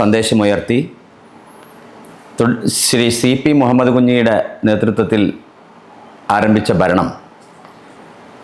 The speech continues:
പൊന്നാനിയുടെ നാള-, ആ, നാളതുവരെയുള്ള വികസന കാഴ്ചപ്പാ-,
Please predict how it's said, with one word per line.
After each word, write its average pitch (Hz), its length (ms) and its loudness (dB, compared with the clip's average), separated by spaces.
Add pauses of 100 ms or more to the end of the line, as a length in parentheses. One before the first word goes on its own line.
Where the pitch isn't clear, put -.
(240)
പൊന്നാനിയുടെ 156 720 2 (560)
നാള-, 139 440 0 (160)
ആ, - 20 2 (440)
നാളതുവരെയുള്ള 139 1080 0 (1700)
വികസന 135 360 2 (100)
കാഴ്ചപ്പാ-, 120 640 0